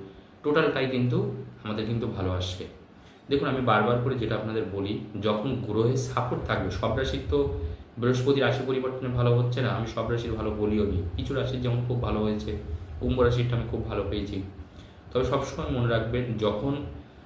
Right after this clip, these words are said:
আহ, যদি দেখা যায় যে আপনার হরোস্কোপে বৃহস্পতি শুক্র একসাথে আছে,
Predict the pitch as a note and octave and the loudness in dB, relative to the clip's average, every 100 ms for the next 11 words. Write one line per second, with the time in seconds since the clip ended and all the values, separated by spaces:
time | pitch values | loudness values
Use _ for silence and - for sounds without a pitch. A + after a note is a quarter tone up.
0 | - A#2+ A#2 A2+ A#2 C3+ C3+ C3+ C#3+ C#3 | -4 2 4 4 4 4 4 2 2 2
1 | C3+ A#2 A#2+ B2+ A#2+ G#2+ A2+ A#2+ - B2 | 4 2 2 0 0 0 2 2 0 0
2 | A#2 A#2 A#2+ - B2+ A#2+ - A#2 G#2 - | 2 2 2 0 -4 -4 -2 0 0 0
3 | G#2+ G#2 F#2+ F2 F2+ | -2 0 0 -2 -6